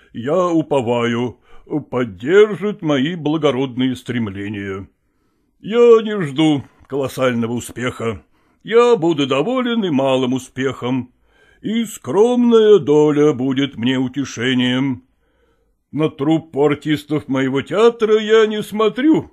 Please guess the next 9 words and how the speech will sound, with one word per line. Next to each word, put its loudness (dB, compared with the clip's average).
как -6
на -2
служащих -8
у -4
меня. -2
Нет, 0
я 0
не -2
торгаш, 2